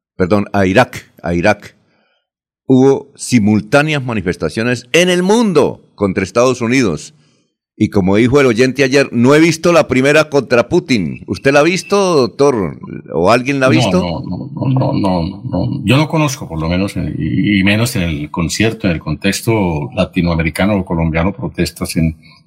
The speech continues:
Speaker 2: en ese sentido, ¿no? Decíamos ayer, no, no, no faltará que mañana o pasado mañana
Speaker 1: <laughs>
Speaker 2: se den ese tipo de, de
Speaker 1: No, por eso.
Speaker 2: acontecimientos.
Speaker 1: Pero recuerde usted que hace treinta años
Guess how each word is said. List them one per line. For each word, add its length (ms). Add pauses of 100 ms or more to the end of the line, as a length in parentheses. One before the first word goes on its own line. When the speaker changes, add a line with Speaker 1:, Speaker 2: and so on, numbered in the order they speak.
Speaker 2:
en 100
ese 200
sentido, 500
¿no? 240
Decíamos 460
ayer, 240
no, 140
no, 100
no 280
faltará 360
que 120
mañana 300
o 60
pasado 280
mañana 360 (100)
Speaker 1:
<laughs> 540
Speaker 2:
se 240
den 240
ese 200
tipo 320
de, 120 (320)
de 140
Speaker 1:
No, 40
por 120
eso. 80
Speaker 2:
acontecimientos. 800
Speaker 1:
Pero 720
recuerde 400
usted 180
que 120
hace 140
treinta 340
años 540